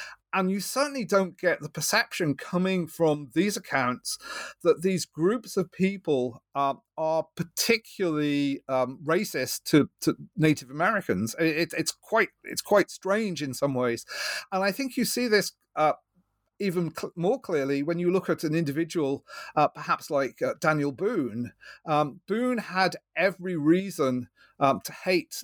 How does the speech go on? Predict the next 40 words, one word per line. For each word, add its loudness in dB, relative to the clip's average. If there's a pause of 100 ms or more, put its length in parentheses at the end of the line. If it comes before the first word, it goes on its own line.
(160)
Native 2
people. -2
His 2
son -2
James 0
had -2
been 0 (300)
captured. 0
He -2
was -2
on, 0
in, 0
in 2
seventeen -2
seventy-three. 0
He -6
was -2
only 2
sixteen. -2 (340)
Um, -2
someone 0
witnessed -2
his -2
capture. 0
He 0
was 0
tortured 0
and -4
killed. -2 (460)
Um, 0 (220)
Boone 2
himself -2
was -14
then 6
captured -2
by, 0 (100)
um, 2
native, 0
a 2
native -2